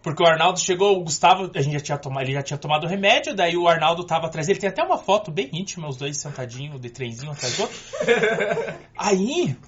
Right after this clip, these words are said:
Speaker 1: o Arnaldo olha pra ele e fala assim, "Cara, você não tem aqueles gelzinho pra, pra, pra, pra muscular, pra dor muscular?" Daí ele falou, "Puta, não tenho." Daí ficou aquele silêncio, assim. "Ah, mas eu acho que eu tenho bandagem de, de, pra colocar."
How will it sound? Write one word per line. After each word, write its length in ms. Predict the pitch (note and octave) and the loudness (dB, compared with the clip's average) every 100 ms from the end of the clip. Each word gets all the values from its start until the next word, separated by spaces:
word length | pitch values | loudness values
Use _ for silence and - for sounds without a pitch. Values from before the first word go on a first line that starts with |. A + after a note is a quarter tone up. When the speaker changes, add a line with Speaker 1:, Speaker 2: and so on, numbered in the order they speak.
| - | -2
Speaker 1:
o 200 | G3 G3+ | 4 6
Arnaldo 380 | A3 A3 A3+ A#3 | 8 8 8 10
olha 200 | A3+ B3 | 8 8
pra 120 | B3 | 6
ele 80 | B3 | 4
e 20 | |
fala 100 | B3 | 6
assim, 160 | B3+ C#4 | 4 4
"Cara, 160 | D#4 C#4+ | 0 0
você 120 | C#4 | -2
não 60 | |
tem 100 | C4+ | -6
aqueles 260 | D#4+ F4 B3 | -8 -6 -2
gelzinho 560 | A#3+ A3 D#3+ F3 C4+ C#4 | 2 4 2 -2 -6 -8
pra, 500 | - E3+ C#3+ B2+ - _ | 0 4 4 2 -4 _
pra, 300 | D#3+ C#3 C3 A#2+ - | -2 -2 -2 -8 -10
pra, 420 | B2 A2 G#2+ G2+ G2+ _ - | -10 -8 -12 -14 -16 _ -8
pra 120 | B2 | -6
muscular, 720 | B2 C3 - C3+ E3 A#3+ F#3+ | -4 -6 -6 2 6 6 4
pra 100 | - | -2
dor 140 | C#3 D#3 | -6 -6
muscular?" 420 | - - G3+ A3 | -8 0 2 2
Daí 80 | G3 | 0
ele 60 | |
falou, 180 | - G#3 | -2 -8
"Puta, 280 | C#4 D4 A3+ | -6 -4 -2
não 160 | C4 D4+ | -2 0
tenho." 280 | B3 G3+ | 2 2
Daí 80 | F#3 | 0
ficou 160 | - G#3+ | -2 -4
aquele 180 | B3 B3 | -2 -4
silêncio, 440 | D4 A3 G#3 G3 | -2 0 0 -2
assim. 240 | - F3+ E3+ _ _ _ _ - | -6 -6 -8 _ _ _ _ 0
"Ah, 100 | F4 | 2
mas 120 | C4 | 6
eu 60 | F#3+ | 8
acho 120 | D4 | 6
que 60 | B3+ | 4
eu 40 | - | -2
tenho 200 | C4 D#4 | 0 8
bandagem 640 | F4 B3+ C#4 E4+ C#4+ C4 | 8 8 6 6 2 -8
de, 600 | A#3+ A3+ G3+ F#3 E3 C#3+ - - - _ - | -6 -4 -2 -4 -6 -12 -18 -20 -20 _ -18
de, 260 | C3+ D3 | -6 -6
pra 240 | D3 E3 D#3 | -4 -4 0
colocar." 720 | F#3 F3+ - G#3 D4+ A#3 | 4 4 6 6 6 4